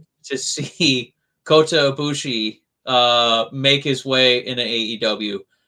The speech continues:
That would give, uh, is, I love Aleister Black.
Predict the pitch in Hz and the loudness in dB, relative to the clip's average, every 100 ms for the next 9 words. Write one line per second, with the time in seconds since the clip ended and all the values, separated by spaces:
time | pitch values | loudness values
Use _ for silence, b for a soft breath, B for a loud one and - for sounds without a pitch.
0 | _ _ - 170 196 185 160 165 160 147 | _ _ 2 2 4 2 2 0 0 0
1 | 143 143 135 - - 131 147 151 147 139 | 0 0 -6 -8 -8 -2 2 4 2 2
2 | 127 123 127 113 113 104 | 2 0 -6 -2 0 0